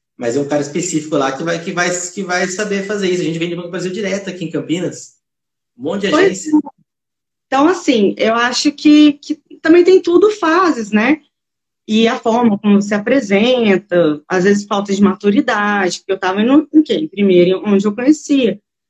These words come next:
Speaker 2: Só depois que eu comecei a apresentar pra, pra outras empresas de gente que eu não conhecia. Então, material, casa de material de construção. E, e era muito legal, porque tinha um local que pensava até assim,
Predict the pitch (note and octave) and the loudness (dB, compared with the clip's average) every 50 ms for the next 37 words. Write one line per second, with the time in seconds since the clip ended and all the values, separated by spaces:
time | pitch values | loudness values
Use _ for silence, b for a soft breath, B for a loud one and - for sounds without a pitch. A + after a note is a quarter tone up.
0 | _ _ _ - - - C#4+ E4+ G#4 G#4 F#4 D#4 E4+ - A#3+ A#3+ C4+ C#4+ C#4+ C4+ | _ _ _ -6 -2 0 0 0 2 2 2 2 2 2 0 2 2 2 2 2
1 | A#3+ - - G#3+ G3+ A3 A3 G#3+ G#3 G#3 G#3+ G#3+ G#3 A#3 A#3 A3+ G#3+ B3+ B3+ - | 0 0 -4 -10 -8 -4 -4 -4 -2 -2 -6 -6 -2 -2 -2 -2 -2 -4 -6 -4
2 | - G#3 G#3+ A3 A#3 A#3 - B3+ C4 C4 C#4 C#4 C#4+ _ _ _ - C#4 C4 C4 | -2 -2 -2 -2 -4 -4 -4 -4 -2 0 0 -2 -4 _ _ _ -2 0 2 2
3 | C4 C#4 C#4 C#4 C4 D4 D4+ - - C4+ B3+ B3+ C#4+ D#4 D4+ - - _ _ _ | 2 2 0 2 4 4 4 4 2 0 -2 0 -2 -4 -4 -6 -10 _ _ _
4 | _ - C#4+ D4+ C#4+ D#4 D4+ D4+ - D#4+ E4 D#4 E4 D#4+ D4+ C#4+ C4 A#3 - A3+ | _ -2 2 4 6 6 6 6 4 2 2 4 4 4 4 2 0 -2 0 -2
5 | A3 A3 A3 A3 A3 A#3 A3 A3 G#3 - _ - A3 G#3+ G#3 A3 G#3 G3+ G#3 G3+ | -2 -2 -2 -2 0 0 0 0 -2 -4 _ -4 -4 -2 -2 -4 -2 2 2 2
6 | G3+ G3+ G3 G3 F#3+ F#3 - - A#3 A#3 - - F4 F4 - - C#4 B3 A#3 A#3 | 2 2 0 -2 -2 -4 -6 -10 -10 -10 -8 -10 -10 -10 -4 -2 0 2 2 2
7 | A#3 A3+ G#3+ G3+ G3 G3 b b b b b b _ _ _ _ _ - A3 A3+ | 2 4 4 4 2 2 b b b b b b _ _ _ _ _ 0 2 2
8 | A3+ B3+ C#4+ D4 D4+ C#4 C#4+ D4 D4 E4 F4+ F4 D#4 F4+ F#4+ F#4 E4 C4+ G3+ F#3+ | 4 4 4 4 6 6 6 4 4 4 4 6 6 6 6 4 2 2 2 -2
9 | E3+ E3 D#3+ - _ F3+ F3 _ _ - G#3 G3+ G#3 G#3 G#3 G3+ G3 F#3+ G3+ - | -4 -4 -6 -8 _ -18 -20 _ _ 0 2 4 4 6 6 6 4 4 2 0
10 | G#3+ G#3 G#3+ A3 G#3+ G#3+ - G#3+ G#3+ A3+ A3 - - - C4 C4+ - C4 B3 B3+ | -2 0 0 0 0 -2 -2 -2 -2 -2 -4 -6 -8 -6 -4 -4 -2 -2 -2 -2
11 | B3+ B3+ C4 C#4 - - A#3+ A3 | -2 -2 -4 -6 -6 -6 -6 -8